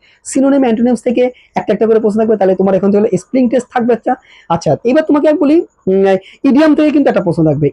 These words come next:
ইডিয়াম, ইডিয়ামটা তুমি ভালো করে পড়ো, গ্রুপ ভার্বটা ভালো করে পড়ো, ঠিক আছে। ন্যারেশন, ভয়েস চেঞ্জ থেকে যে কোনো, হয় ন্যারেশন নয় ভয়েস চেঞ্জ থেকে একটা প্রশ্ন থাকবে।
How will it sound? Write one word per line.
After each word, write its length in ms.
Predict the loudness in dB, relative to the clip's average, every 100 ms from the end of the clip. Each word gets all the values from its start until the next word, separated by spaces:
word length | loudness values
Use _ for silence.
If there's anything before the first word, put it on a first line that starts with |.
| 0
ইডিয়াম, 340 | 0 2 -2 -6 _
ইডিয়ামটা 340 | 0 2 2 0
তুমি 140 | 0
ভালো 200 | 0 0
করে 160 | 0 0
পড়ো, 200 | 0 -2 -4 _ 0
গ্রুপ 220 | 2 2
ভার্বটা 360 | 2 0 -2 0
ভালো 220 | 0 0
করে 180 | 0 0
পড়ো, 280 | 0 -2 -4 _ _
ঠিক 100 | -2
আছে। 160 | 0 -4 -6 _ 0
ন্যারেশন, 480 | 2 0 0 -2 0 0
ভয়েস 220 | 0 0
চেঞ্জ 160 | -4
থেকে 180 | -2 -2
যে 140 | 0 0
কোনো, 160 | 0 -2 -2 -2
হয় 140 | 0 2
ন্যারেশন 340 | 2 0 0
নয় 140 | 0 0
ভয়েস 240 | 0 -2
চেঞ্জ 140 | -4 -2
থেকে 140 | -2
একটা 220 | 0 0
প্রশ্ন 180 | 0 0
থাকবে। 240 | 0 -2